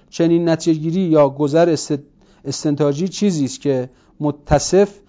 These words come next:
به مغالطی مغالطی بودن می‌شود. در عامترین تعریف، گاهی عنوان مغالطه حتی به چیزی در حد یک باور نادرست اطلاق می‌شود. یعنی اصلاً استدلال نمی‌خواد.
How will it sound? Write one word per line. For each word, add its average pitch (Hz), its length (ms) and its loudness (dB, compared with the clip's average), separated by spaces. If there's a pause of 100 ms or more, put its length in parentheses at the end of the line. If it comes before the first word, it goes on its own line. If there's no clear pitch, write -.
(200)
به 151 100 0
مغالطی 151 840 0 (500)
مغالطی 147 560 2
بودن 147 380 2
می‌شود. 123 560 -4
در 156 160 4
عامترین 170 600 0
تعریف، 139 500 0 (100)
گاهی 190 480 6
عنوان 160 540 2
مغالطه 147 680 2
حتی 147 480 -2
به 139 220 -4
چیزی 151 400 -4
در 143 180 2
حد 147 280 -4
یک 156 400 0
باور 143 440 2
نادرست 143 600 -2
اطلاق 127 360 -2
می‌شود. 110 580 -10 (100)
یعنی 135 180 0
اصلاً 156 460 -2
استدلال 143 600 0
نمی‌خواد. 113 600 -4